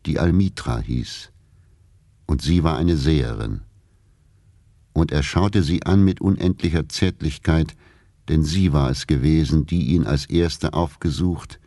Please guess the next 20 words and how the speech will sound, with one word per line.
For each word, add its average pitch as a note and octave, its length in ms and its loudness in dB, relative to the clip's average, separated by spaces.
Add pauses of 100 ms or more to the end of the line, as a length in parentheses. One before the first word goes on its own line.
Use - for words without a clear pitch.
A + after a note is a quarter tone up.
(160)
und E2 240 -2
an D2+ 100 0
ihn F2+ 260 2
geglaubt, D2+ 800 -2 (340)
nachdem D2 400 0
er C#2+ 180 0
einen F2 380 2
Tag D#2+ 320 0
in E2 100 0
der D#2 140 0
Stadt C#2 380 -6
geweilt. A1 640 -8 (1300)
Und D#2+ 140 2
sie F2+ 80 4
begrüßte G2 640 0
ihn D#2 180 4
und D#2 120 2
sprach: F2+ 560 -2 (1300)
"Prophet G2+ 560 0
Gottes, - 580 -4